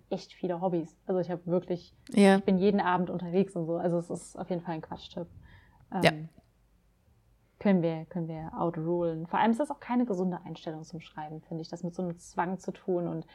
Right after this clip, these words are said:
Speaker 1: niemanden mehr sehen zu dürfen oder Dinge erleben zu dürfen.
Speaker 2: Ja, total.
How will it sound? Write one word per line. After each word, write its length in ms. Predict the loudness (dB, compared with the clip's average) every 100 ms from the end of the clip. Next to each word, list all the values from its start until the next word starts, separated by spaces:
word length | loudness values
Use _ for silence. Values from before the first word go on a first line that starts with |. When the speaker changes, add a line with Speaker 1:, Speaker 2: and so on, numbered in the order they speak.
| -20 _
Speaker 1:
niemanden 320 | 2 2 2
mehr 180 | 0 0
sehen 260 | 2 0 0
zu 140 | -2
dürfen 680 | -4 -2 0 0 -2 -4 -4
oder 320 | -4 -6 -8
Dinge 300 | -4 -2 -2 -6
erleben 400 | -8 -8 -6 -8
zu 140 | -12 -10
dürfen. 420 | -10 -10 -14 -16 _ _ _ _ -20 -10
Speaker 2:
Ja, 380 | 0 2 4 2 -4
total. 460 | -6 -2 -2 -2